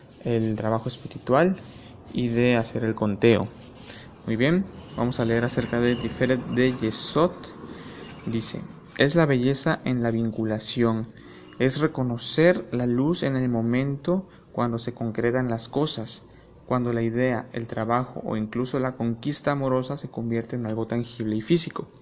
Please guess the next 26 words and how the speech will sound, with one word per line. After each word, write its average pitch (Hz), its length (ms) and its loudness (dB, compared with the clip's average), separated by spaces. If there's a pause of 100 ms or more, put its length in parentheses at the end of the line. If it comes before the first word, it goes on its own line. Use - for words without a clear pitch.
(460)
Tiferet 131 380 2
de 151 100 2
Yesod 147 480 0
es 139 160 -2
poder 135 340 2
seguir 147 360 2
viendo 143 320 2
la 123 120 2
luz 143 300 2
como 123 260 0
fuente 143 560 0 (360)
ante 117 320 2
la 113 100 2
emoción 120 540 2
de 151 100 4
ver 135 160 4
lo 135 160 0
que 127 140 0
hemos 135 240 0
creado 127 400 2
con 127 180 -2
nuestra 113 380 -2
conciencia 135 680 0
y 156 80 2
nuestro 120 320 0
trabajo. 113 520 0